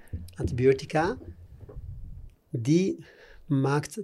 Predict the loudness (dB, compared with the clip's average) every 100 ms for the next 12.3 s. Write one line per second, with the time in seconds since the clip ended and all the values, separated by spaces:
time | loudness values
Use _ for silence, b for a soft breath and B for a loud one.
0 | -4 -2 4 4 4 4 6 4 2 0
1 | 6 8 8 8 6 4 2 0 2 4
2 | 6 4 4 2 4 2 2 2 2 2
3 | 0 0 0 0 2 2 2 2 4 2
4 | 2 -4 -2 -2 -2 0 0 2 2 2
5 | -2 -6 -8 -8 -6 -4 -4 -8 -8 0
6 | 2 2 2 2 4 4 2 0 0 2
7 | 4 4 4 2 4 6 4 2 0 2
8 | 2 2 2 4 4 6 2 4 2 4
9 | 2 4 6 6 6 4 2 0 2 4
10 | 4 2 0 0 2 2 2 2 2 4
11 | 2 0 -2 -2 -2 2 10 12 12 8
12 | 4 4